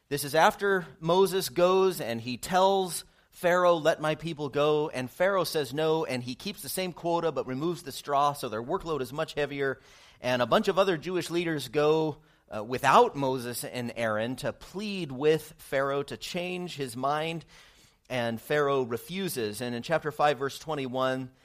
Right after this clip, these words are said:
uh, these Jewish leaders say to Moses and Aaron, "The Lord look on you and judge, because you have made us stink in the sight of Pharaoh and his servants and have put a sword in their hand to kill us." And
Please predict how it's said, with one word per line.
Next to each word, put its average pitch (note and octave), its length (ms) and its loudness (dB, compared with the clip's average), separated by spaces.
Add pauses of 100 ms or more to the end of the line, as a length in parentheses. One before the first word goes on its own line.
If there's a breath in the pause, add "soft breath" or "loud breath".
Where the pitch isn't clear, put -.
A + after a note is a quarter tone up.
(200 soft breath)
uh, G#2 340 -4
these E3 360 -6 (140)
Jewish F3 500 -2
leaders E3 520 -2
say D#3 380 0
to D3+ 240 -8
Moses C3+ 500 -4
and B2+ 120 -6
Aaron, C3+ 320 -2
"The B2+ 100 -2
Lord D#3+ 460 2
look G#3 240 4
on C3+ 240 2
you B2+ 180 -2
and A#2 160 -4
judge, A2+ 520 2
because A#2+ 280 -10
you D#3 140 -6
have B2+ 100 -8
made C#3 240 -4
us A2+ 100 -4
stink C#3 460 -6
in A2 80 -8
the G#2+ 80 -8
sight A#2+ 300 -2
of G2 80 -10
Pharaoh A#2 460 -2 (240 loud breath)
and A#2 120 -6
his G2+ 140 -8
servants A#2 600 -6
and A#2 120 -8
have G#2 100 -12
put B2+ 160 -8
a G#2+ 60 -6
sword A2+ 500 -4
in E3 240 -10
their B2+ 160 -2
hand G2 460 -8 (300 soft breath)
to - 80 -12
kill G2 280 -8
us." - 400 -16 (1500 soft breath)
And B2+ 480 -4